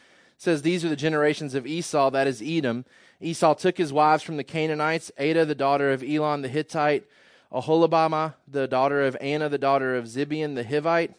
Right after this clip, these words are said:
and Basemath, Ishmael's daughter, the sister of Nebaioth. And Adar bore to Esau Eliphaz, Basem-, Basemath bore Reuel, and Aholibamah bore Jeush,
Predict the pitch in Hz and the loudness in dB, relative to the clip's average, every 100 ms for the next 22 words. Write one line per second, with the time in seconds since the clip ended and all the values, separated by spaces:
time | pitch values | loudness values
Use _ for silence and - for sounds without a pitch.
0 | - 123 120 139 156 160 147 147 139 143 | -12 -8 -2 0 0 -4 -4 -4 -4 -6
1 | 151 135 127 110 120 123 139 123 117 143 | -6 -6 -6 -2 -2 -2 -4 -8 -8 -6
2 | 139 156 131 123 117 120 147 135 113 104 | -6 -4 -4 -2 -4 -6 -6 -4 -2 -2
3 | - _ _ _ _ _ - 147 175 202 | -4 _ _ _ _ _ -12 -4 4 6
4 | 185 147 165 185 165 185 185 - 135 123 | 6 4 0 0 0 -6 -6 -2 0 -2
5 | - 165 175 151 143 123 113 110 139 160 | -2 0 2 2 2 2 0 -2 -2 0
6 | 147 151 - 131 180 160 147 135 143 139 | -2 -6 -6 0 0 2 -2 -4 -2 -2
7 | 131 131 160 139 117 _ _ _ _ _ | 0 0 0 0 -4 _ _ _ _ _
8 | 156 156 131 185 185 147 139 131 135 - | -4 -2 2 4 4 2 0 0 0 -6
9 | 135 139 147 135 135 151 180 175 - | -10 -2 0 0 0 4 4 2 -4